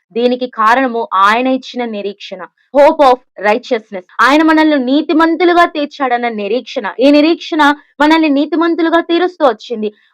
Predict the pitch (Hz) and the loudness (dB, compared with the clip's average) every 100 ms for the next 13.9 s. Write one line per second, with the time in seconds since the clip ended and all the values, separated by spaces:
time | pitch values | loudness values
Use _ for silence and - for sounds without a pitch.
0 | 185 214 254 269 202 226 - 320 320 330 | 0 2 2 0 0 -2 0 0 2 2
1 | 311 277 247 233 247 254 240 226 220 208 | 0 0 -4 -6 -6 -2 -2 -2 -8 -8
2 | 226 269 269 269 247 240 226 226 - 202 | -8 -6 -6 -6 -4 -4 -4 -6 -8 -10
3 | 208 214 202 185 - 208 180 185 - _ | -8 -8 -6 -6 -6 -10 -10 -12 -14 _
4 | _ 285 285 311 320 311 277 - 220 269 | _ 2 4 4 4 2 0 2 2 4
5 | 311 320 277 208 - 269 311 285 254 262 | 2 2 0 -2 -4 -2 0 0 2 2
6 | 330 349 294 262 233 - _ - 240 294 | 2 2 2 2 2 -2 _ -2 0 2
7 | 262 247 285 302 330 359 370 330 262 220 | 0 -2 2 4 4 4 2 0 -2 0
8 | 277 294 294 302 311 294 269 247 240 233 | 0 2 2 2 2 0 2 2 0 -4
9 | 214 202 254 277 262 247 240 226 220 - | -10 -8 -8 -6 -6 -6 -8 -8 -10 -8
10 | 220 220 - 208 202 190 190 180 - 180 | -8 -8 -12 -10 -10 -6 -6 -6 -12 -10
11 | 185 180 _ _ - 302 302 285 277 302 | -10 -14 _ _ 2 2 2 0 0 0
12 | 320 - 285 233 - _ 226 277 349 - | -4 -4 -2 -2 -6 _ 0 2 0 -2
13 | 339 330 277 262 285 - 277 247 | -2 0 -2 -2 -4 -6 -6 -4